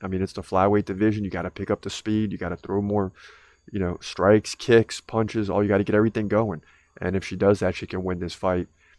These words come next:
And I think the experience along the way will help here. She'll get the win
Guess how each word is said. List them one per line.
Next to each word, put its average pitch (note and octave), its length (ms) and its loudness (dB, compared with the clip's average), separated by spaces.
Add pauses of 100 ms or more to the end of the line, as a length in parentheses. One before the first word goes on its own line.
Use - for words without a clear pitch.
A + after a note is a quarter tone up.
(160)
And F2+ 140 -4
I F2 60 0
think F#2+ 200 -2
the F#2+ 80 -6
experience F#2+ 420 -2
along F#2 240 0
the F2 60 -4
way F2 200 -2
will E2 140 -4
help F#2+ 280 0
here. F2+ 260 -2 (320)
She'll - 260 2
get G#2+ 160 4
the G2+ 80 2
win F#2 360 -2